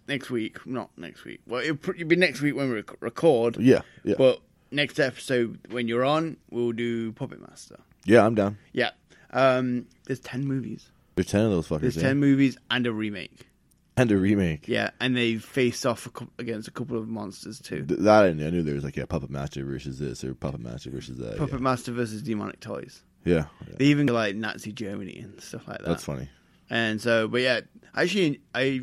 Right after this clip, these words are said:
Speaker 1: recently watched the remake. It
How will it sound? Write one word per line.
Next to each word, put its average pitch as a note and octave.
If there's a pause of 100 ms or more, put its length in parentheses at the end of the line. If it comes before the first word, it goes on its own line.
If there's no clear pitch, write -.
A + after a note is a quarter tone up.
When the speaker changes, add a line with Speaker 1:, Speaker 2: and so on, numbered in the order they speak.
Speaker 1:
recently D3+
watched C#3+
the B2+
remake. G#2+ (440)
It C3